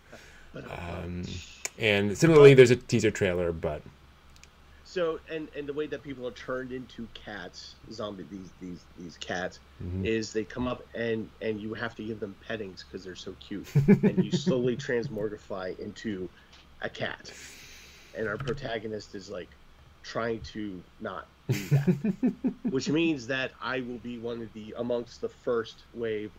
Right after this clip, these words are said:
Speaker 1: of people to be turned into cats 'cause I just, I can't help myself.
Speaker 2: Exactly. There are five
Speaker 1: Mm.
Speaker 2: volumes, excuse me,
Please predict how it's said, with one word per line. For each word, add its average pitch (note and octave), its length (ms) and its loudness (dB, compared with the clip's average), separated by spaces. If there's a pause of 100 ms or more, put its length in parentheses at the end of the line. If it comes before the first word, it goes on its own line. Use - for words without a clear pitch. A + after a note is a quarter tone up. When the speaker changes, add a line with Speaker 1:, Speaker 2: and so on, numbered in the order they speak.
Speaker 1:
of G#2 280 -8
people F#2 300 -8
to - 140 -18
be E2 200 -12
turned D2+ 280 -12
into - 380 -20
cats - 240 -14
'cause - 200 -18
I B1+ 140 -8
just, - 240 -14 (340)
I - 100 -16
can't - 240 -20
help - 180 -14
myself. - 240 -14 (260)
Speaker 2:
Exactly. - 720 -6
There G2+ 180 2
are G2+ 340 6 (640)
five D#3+ 460 12
Speaker 1:
Mm. - 20 6
Speaker 2:
volumes, D3+ 640 12 (720)
excuse E3+ 440 4
me, F#3 220 8